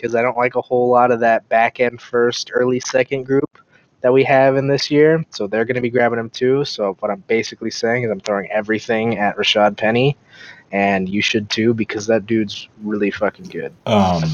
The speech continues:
Speaker 2: for me, if, if we're just, we're, we're doing twenty eighteen, right, Stick? That's what you want? Like,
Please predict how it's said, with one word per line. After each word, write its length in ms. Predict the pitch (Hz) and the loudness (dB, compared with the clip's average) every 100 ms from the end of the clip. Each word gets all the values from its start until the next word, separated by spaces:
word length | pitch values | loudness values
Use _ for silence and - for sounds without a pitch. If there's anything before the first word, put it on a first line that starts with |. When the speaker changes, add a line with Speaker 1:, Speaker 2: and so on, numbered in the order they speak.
| 85 - | -6 0
Speaker 2:
for 120 | 135 | 4
me, 560 | 143 120 104 101 - - | 6 6 4 2 -6 -2
if, 380 | 107 101 - - | 0 0 -2 -2
if 180 | 101 | 0
we're 80 | 107 | 2
just, 320 | 104 104 - | 2 2 -2
we're, 320 | 113 113 104 - | 0 2 2 0
we're 140 | 117 120 | 0 2
doing 200 | 117 101 | 4 4
twenty 320 | 110 104 92 | 4 2 2
eighteen, 380 | 92 - 117 101 | 0 0 2 4
right, 320 | 95 92 - | 2 0 -4
Stick? 300 | - 101 101 | -2 0 0
That's 180 | 98 - | -4 -4
what 120 | - | -4
you 60 | 95 | 0
want? 300 | 95 101 - - 92 _ _ _ - - _ _ - - - - - - _ _ - - - - _ _ _ _ | 0 -2 -6 -20 -20 _ _ _ -20 -20 _ _ -20 -20 -20 -20 -20 -20 _ _ -20 -20 -20 -20 _ _ _ _
Like, 200 | - - | -8 -8